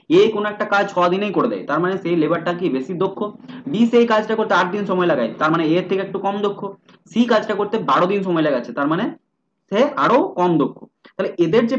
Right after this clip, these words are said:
payment দেওয়া হবে, আমি কিন্তু এদের কর্মদক্ষতার অনুপাত যেটা পেলাম, চার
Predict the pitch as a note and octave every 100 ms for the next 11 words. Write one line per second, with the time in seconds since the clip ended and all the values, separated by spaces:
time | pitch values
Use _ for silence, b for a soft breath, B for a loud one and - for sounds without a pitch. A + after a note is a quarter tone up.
0 | F#3+ F#3 A#3+ G#3+ E3+ C#3 - G#3 C3+ D3+
1 | G3+ G#3+ G3+ F#3 G3 E3 D#3+ F3+ F#3 F3+
2 | F#3 F3+ D#3+ D#3 D3 C#3+ D3+ D3+ A#2 A#2+
3 | - C#3 F3